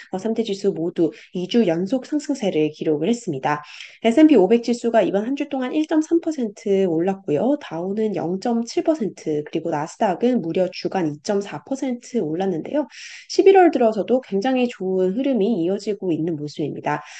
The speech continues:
이번 한 달 동안 지금 열흘이 지났는데요. 나스닥 지수가 칠 퍼센트 급등을 했고요. 에스앤피 오백 지수는 오 퍼센트, 그리고 다우는 삼 퍼센트 급등을 했습니다.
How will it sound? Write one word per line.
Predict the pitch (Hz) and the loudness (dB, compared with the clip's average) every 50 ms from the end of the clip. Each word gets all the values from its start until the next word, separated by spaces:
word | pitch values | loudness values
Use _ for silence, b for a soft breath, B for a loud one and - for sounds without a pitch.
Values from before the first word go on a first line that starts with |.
| B B B | B B B
이번 | 208 196 220 220 233 | 2 6 6 6 6
한 | 247 311 320 320 | 8 6 8 8
달 | 330 330 320 320 | 8 6 6 4
동안 | 202 160 208 269 240 180 | -2 -2 -2 -2 -2 -4
지금 | - - 180 175 170 | -6 -6 -6 -4 -2
열흘이 | 160 156 165 165 202 196 196 190 190 190 185 185 190 180 170 170 160 | -2 -2 0 0 2 2 2 2 2 2 0 0 0 -2 -2 -2 -4
지났는데요. | - - 170 160 160 165 151 - - - - 269 330 B B B B B B | -6 -6 -6 -4 -4 -4 -4 -4 -4 0 2 2 0 B B B B B B
나스닥 | 175 170 175 - - 240 | -2 -2 -2 0 -4 -4
지수가 | 240 - 233 - - 220 220 220 220 220 - | -4 -4 -8 -4 -2 2 4 4 2 2 2
칠 | - 381 370 | 0 0 0
퍼센트 | 381 370 330 247 196 196 - - 170 160 156 | 0 0 0 0 -2 -2 -4 -6 -6 -6 -6
급등을 | 160 - 190 - - - 220 208 196 196 220 | -4 -6 -8 -6 0 0 2 2 2 2 0
했고요. | 240 240 - 226 - - 254 294 - | -2 -4 -2 0 0 2 0 0 0
에스앤피 | - 165 - 214 202 196 202 196 | -2 -4 -4 -4 -6 -4 -4 -2
오백 | 160 156 160 175 196 190 | -2 -2 0 -2 -2 -4
지수는 | 196 - 175 - - - - 240 277 254 254 | -4 -12 -12 -10 -10 -4 -2 0 0 0 -2
오 | - - - | -4 -6 -4
퍼센트, | - 220 - - 156 - - - - 120 - | -4 -6 -4 -4 -8 -10 -10 -10 -10 -10 -10
그리고 | - - 170 160 160 - 302 320 160 B B B B | -6 -6 -6 -4 0 2 2 2 2 B B B B
다우는 | - - 170 185 220 254 226 170 196 254 | -12 -6 -2 0 2 2 2 2 2 0
삼 | 294 - 320 330 | 0 0 0 0
퍼센트 | 349 359 339 - 247 202 196 - - 175 | 0 0 0 0 -2 -2 -2 -4 -6 -6
급등을 | 160 - 156 _ - - 156 156 156 160 | -6 -6 -10 _ -6 -2 0 0 0 -2
했습니다. | 214 247 - - - 139 123 - 147 147 - | -4 -6 -8 -6 -6 -6 -4 -4 -4 -4 -6